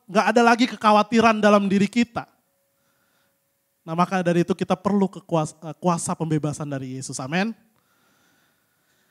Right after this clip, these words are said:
Jadi jika ada di antara kita di sini masih ragu, ya, masih ragu,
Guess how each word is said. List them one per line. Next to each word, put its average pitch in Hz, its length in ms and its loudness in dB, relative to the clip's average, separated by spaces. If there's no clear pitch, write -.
Jadi 233 360 6
jika 254 480 4
ada 254 320 6
di 233 120 4
antara 226 280 2
kita 233 240 0
di 208 80 4
sini 226 240 0
masih 226 560 0
ragu, 202 480 2
ya, 151 160 -20
masih 220 320 0
ragu, 196 320 0